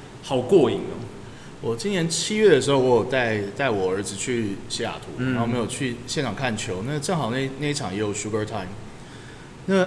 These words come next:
Speaker 2: Edwin Diaz 上来，你真的觉得那个球威就是不一样。
Speaker 1: 真的。
Speaker 2: 对，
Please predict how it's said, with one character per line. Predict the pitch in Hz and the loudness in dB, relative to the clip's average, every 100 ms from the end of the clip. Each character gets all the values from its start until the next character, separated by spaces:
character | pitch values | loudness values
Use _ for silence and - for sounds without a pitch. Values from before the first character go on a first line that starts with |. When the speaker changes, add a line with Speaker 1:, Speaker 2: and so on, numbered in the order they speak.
| 185 | 2
Speaker 2:
Edwin | 170 190 | 4 4
Diaz | 185 170 | 6 4
上 | 127 170 135 | 4 2 2
来， | 113 | 2
你 | |
真 | 107 147 | 2 0
的 | |
觉 | 123 117 | 2 2
得 | 123 | 4
那 | |
个 | 123 104 95 87 - - - - | 2 2 0 -2 -8 -14 -14 -6
球 | - 117 120 | -4 0 2
威 | 123 123 | 4 4
就 | 117 | 0
是 | 110 | -2
不 | 104 104 | -4 -8
一 | 85 80 | -8 -8
样。 | 78 - | -10 -6
Speaker 1:
真 | 107 | -2
的。 | 107 | 0
Speaker 2:
对， | 117 | 0